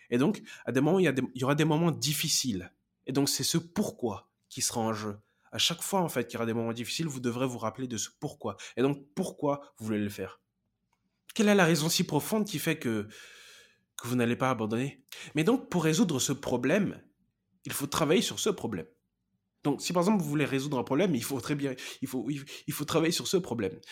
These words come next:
C'est pour ça que je demandais pourquoi, en fait, vous voulez le faire. Parce que si c'est pour être aimé, bah, il faut travailler sur ça. Plutôt, en fait, que de créer son entreprise pour être aimé,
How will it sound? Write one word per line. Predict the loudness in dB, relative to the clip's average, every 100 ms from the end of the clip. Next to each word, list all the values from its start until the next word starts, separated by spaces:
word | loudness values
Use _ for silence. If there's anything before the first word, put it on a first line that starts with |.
| -10
C'est | -6
pour | -2
ça | 0
que | 0
je |
demandais | 2 2 0 -2
pourquoi, | -4 -8 -6 0 2
en |
fait, | 2 -4
vous | -4
voulez | -2 -2
le |
faire. | -2 -8 -8 _ _ _ _ _ -6
Parce | -2 0
que | -2 -6 _ _ _ _ _ -20 _ _
si | -2
c'est | 0 2
pour | 2
être | 2 2
aimé, | 0 0 -2 -12 _ _
bah, | -8 -6
il |
faut | -6 -10
travailler | -4 -2 -2 -2
sur | -4 -12
ça. | -14 -18 _ _ _ -4
Plutôt, | 2 4 4
en |
fait, | 2 2
que | 0
de | 0
créer | 0 0
son | 2 0
entreprise | -2 -4 -8 -8
pour | -4 -2
être | -2 -2
aimé, | -4 -4